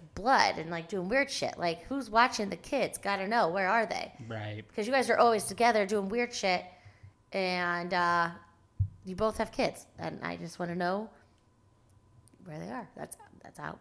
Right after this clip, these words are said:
Speaker 1: that, I would make that jab, you know? Or, I don't know. I would just, I just don't think people, I just think people are so sensitive now. And, like, as alopecia is, it's something that you, it could be a, a nerve,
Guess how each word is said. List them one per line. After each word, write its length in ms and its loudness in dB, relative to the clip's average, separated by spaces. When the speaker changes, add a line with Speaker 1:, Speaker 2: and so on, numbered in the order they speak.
Speaker 1:
that, 260 -10
I 60 2
would 100 0
make 140 -6
that 180 -2
jab, 200 -6
you 80 -6
know? 260 -6
Or, 480 -2
I 80 -2
don't 120 -6
know. 100 -12
I 140 10
would 100 8
just, 240 0
I 100 10
just 180 2
don't 180 6
think 240 2
people, 260 -8
I 100 2
just 200 -6
think 120 -2
people 200 0
are 60 0
so 140 -2
sensitive 480 -4
now. 340 0
And, 240 0
like, 160 0
as 220 0
alopecia 580 0
is, 280 0
it's 360 -8
something 400 -4
that 160 -4
you, 480 -4
it 100 -4
could 100 -6
be 380 -2
a, 120 0
a 80 -2
nerve, 420 -4